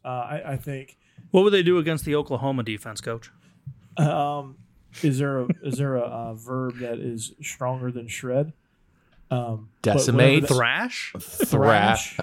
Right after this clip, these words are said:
Speaker 3: Uh, I, I think, uh,
Speaker 1: No.
Speaker 3: put in a,
Speaker 1: Uh,
Speaker 3: uh, well, well, well, what's, like, the highest setting on your food processor?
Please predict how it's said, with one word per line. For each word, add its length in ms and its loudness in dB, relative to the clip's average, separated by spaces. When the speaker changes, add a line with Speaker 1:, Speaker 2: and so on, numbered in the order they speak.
Speaker 3:
Uh, 120 6
I, 300 6
I 40 6
think, 360 0
uh, 280 8
Speaker 1:
No. 400 0
Speaker 3:
put 240 6
in 160 4
a, 220 6
Speaker 1:
Uh, 60 6
Speaker 3:
uh, 380 6
well, 340 6
well, 200 2
well, 180 2
what's, 220 4
like, 120 0
the 80 -2
highest 380 2
setting 240 4
on 80 2
your 100 2
food 320 -4
processor? 720 -8